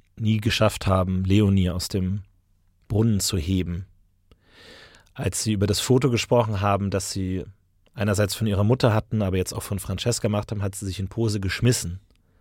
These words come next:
wie Leonie in den Brunnen geschmissen wurde. Meinen Sie, es gibt eine Verbindung zwischen diesen drei Frauen?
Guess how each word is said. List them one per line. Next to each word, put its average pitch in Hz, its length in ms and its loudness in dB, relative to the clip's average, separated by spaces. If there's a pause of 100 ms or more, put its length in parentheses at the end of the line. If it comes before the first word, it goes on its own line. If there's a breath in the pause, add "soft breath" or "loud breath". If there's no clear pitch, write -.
(680)
wie 104 80 -4
Leonie 101 600 2 (800)
in 104 100 -2
den 98 120 0
Brunnen 120 260 2
geschmissen 90 540 -4
wurde. 90 320 -6 (1200)
Meinen 120 180 0
Sie, 139 60 2
es 139 120 0
gibt 135 140 -2
eine 123 140 0
Verbindung 120 460 0
zwischen - 320 -4
diesen 127 240 -4
drei 120 340 0
Frauen? 135 460 -4